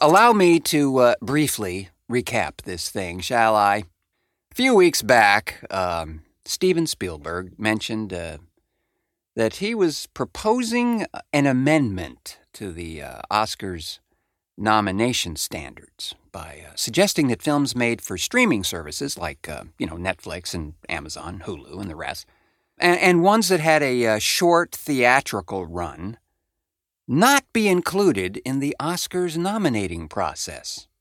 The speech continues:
Or, he suggested, move them to the Emmy category instead, 'cause they're kinda T V-ish. <laughs>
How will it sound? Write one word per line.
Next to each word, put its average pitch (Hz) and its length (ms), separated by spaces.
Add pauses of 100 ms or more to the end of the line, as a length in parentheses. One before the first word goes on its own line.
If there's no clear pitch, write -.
(120)
Or, 220 420 (580)
he 117 120
suggested, 85 640 (880)
move 226 340
them 104 320 (280)
to 139 180
the 131 360
Emmy 160 480 (240)
category 85 840
instead, 95 720
'cause 117 220
they're 120 180
kinda 131 420
T 139 360
V-ish. 95 920 (560)
<laughs> - 240